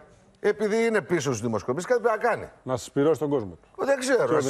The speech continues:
Speaker 1: συσπυρώσει, να
Speaker 2: Ναι.
Speaker 1: επιτεθεί, να, αυτό,
Speaker 2: Ναι.
Speaker 1: κάτι πρέπει να κάνει. Αλλιώς είναι πίσω, σου λέει,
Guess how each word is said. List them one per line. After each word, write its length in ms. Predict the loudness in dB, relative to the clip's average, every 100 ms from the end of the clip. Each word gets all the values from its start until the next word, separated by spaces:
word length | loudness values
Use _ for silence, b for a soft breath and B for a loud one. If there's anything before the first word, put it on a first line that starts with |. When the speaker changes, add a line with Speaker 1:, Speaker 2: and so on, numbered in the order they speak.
| 2
Speaker 1:
συσπυρώσει, 260 | 2 2
να 60 | 2
Speaker 2:
Ναι. 60 | 0
Speaker 1:
επιτεθεί, 420 | 0 -2 0 0
να, 140 | 2
αυτό, 300 | 0 0 0 2 0 -2
Speaker 2:
Ναι. 60 | -2
Speaker 1:
κάτι 220 | -2 -2
πρέπει 140 | 0 0
να 80 |
κάνει. 300 | 2 0 -2 -8 b b b
Αλλιώς 360 | -2 0 0
είναι 160 | 0 0
πίσω, 380 | 0 -2 0 -2
σου 140 | -2
λέει, 140 | 0